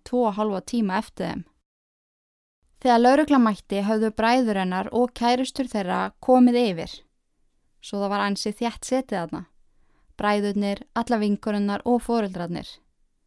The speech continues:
Allir þuldu upp þær upplýsingar sem að voru til staðar, en Shauna, kærasta Nathan, hálfbróður Becky, veitti upplýsingar sem að höfðu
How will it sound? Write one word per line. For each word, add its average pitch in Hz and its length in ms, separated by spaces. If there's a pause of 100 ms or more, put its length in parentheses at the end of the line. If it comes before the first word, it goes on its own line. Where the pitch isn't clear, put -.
(840)
Allir 269 320
þuldu 269 540
upp - 260
þær 226 300
upplýsingar 202 600
sem 190 300
að 185 140
voru 202 180
til 214 160
staðar, 208 460 (760)
en 202 160
Shauna, 202 540 (340)
kærasta 247 400
Nathan, 220 540 (100)
hálfbróður 247 560
Becky, 180 480 (560)
veitti 294 400
upplýsingar 285 580
sem 240 220
að 226 80
höfðu 240 220